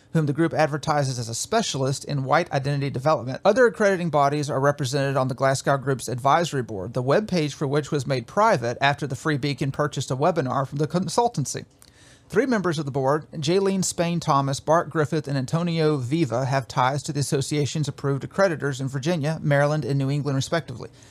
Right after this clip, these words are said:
states that require schools to promote D E I.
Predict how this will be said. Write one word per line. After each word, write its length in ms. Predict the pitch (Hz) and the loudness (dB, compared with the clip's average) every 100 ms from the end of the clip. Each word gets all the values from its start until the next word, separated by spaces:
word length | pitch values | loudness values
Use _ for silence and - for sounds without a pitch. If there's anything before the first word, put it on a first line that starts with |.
| - | -16
states 380 | - 160 160 - | -2 2 2 0
that 120 | 143 | -2
require 380 | 160 - 139 139 | -4 0 2 2
schools 380 | - 143 135 131 | -2 -4 -4 -6
to 100 | - | -6
promote 380 | 147 135 127 | -2 -2 -2
D 260 | 123 127 131 | -4 -4 2
E 40 | |
I. 220 | 151 135 | 2 2